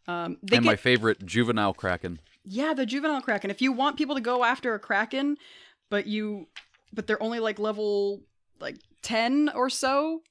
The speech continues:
Speaker 1: you could
Speaker 2: Yeah,
Speaker 1: throw
Speaker 2: it's
Speaker 1: this
Speaker 2: a
Speaker 1: guy in there.
Speaker 2: C R fourteen.
Speaker 1: Yeah.
Speaker 2: Yeah.
Speaker 1: You could throw this guy in there, and it won't completely murder him.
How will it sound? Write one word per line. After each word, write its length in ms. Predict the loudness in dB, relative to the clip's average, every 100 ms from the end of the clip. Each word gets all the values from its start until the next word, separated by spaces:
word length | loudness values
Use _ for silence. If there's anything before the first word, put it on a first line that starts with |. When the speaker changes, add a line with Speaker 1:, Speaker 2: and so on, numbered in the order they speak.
| _
Speaker 1:
you 160 | -4 2
could 80 | 4
Speaker 2:
Yeah, 100 | 4
Speaker 1:
throw 200 | 2 0
Speaker 2:
it's 120 | 0
Speaker 1:
this 100 | 2
Speaker 2:
a 20 |
Speaker 1:
guy 80 | 6
in 40 | 8
there. 100 | 8
Speaker 2:
C 40 |
R 40 | 6
fourteen. 460 | -2 -2 -6 -6 -8 _ -6
Speaker 1:
Yeah. 120 | 0
Speaker 2:
Yeah. 160 | 2 0 -4 _ _ -10
Speaker 1:
You 100 | -6
could 140 | -6
throw 220 | -2 -2
this 160 | 0 0
guy 160 | 0 0
in 200 | 2 0
there, 160 | 0
and 100 | -4
it 100 | -6
won't 260 | -4 -4 -4
completely 720 | -6 -8 -6 -4 -4 -2 -4
murder 340 | -2 -4 -4
him. 200 | -6 -10